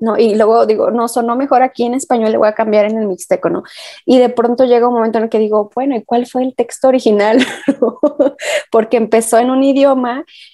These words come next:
y la traducción alteró tanto, o sea, como que yo decía, "No, queda mejor así, entonces le tengo que corregir aquí para", no, y al último cambio los dos. Em, a mí me, me ha servido mucho como,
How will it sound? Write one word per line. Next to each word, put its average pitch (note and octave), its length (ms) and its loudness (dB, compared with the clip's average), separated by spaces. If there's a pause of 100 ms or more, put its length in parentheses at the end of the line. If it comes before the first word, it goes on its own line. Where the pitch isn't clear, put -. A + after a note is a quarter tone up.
(120)
y A3+ 240 4
la G3 160 4
traducción G#3 640 0
alteró A3+ 480 -2
tanto, A#3+ 480 -2
o - 20 0
sea, F#3+ 220 -2 (220)
como G3+ 220 0
que G#3+ 120 0
yo G3 100 4
decía, A3 260 2
"No, A#3+ 300 0 (140)
queda A#3+ 180 4
mejor A#3 320 0
así, C4 380 0
entonces A#3 320 -2
le A3 60 -4
tengo G#3+ 220 0
que G#3 140 -8
corregir A3 480 0
aquí B3 320 0
para", G#3+ 400 -4
no, G3 100 0
y G3+ 360 0 (180)
al F#3 120 0
último G#3+ 440 -4
cambio G3 260 -2
los F3 160 -2
dos. D#3+ 200 -8 (580)
Em, F#3+ 680 2
a G#3 100 0
mí A3+ 140 2
me, C#4+ 380 0
me G#3 180 -2
ha G#3+ 100 -6
servido B3 380 0
mucho A#3+ 340 0
como, F#3 420 0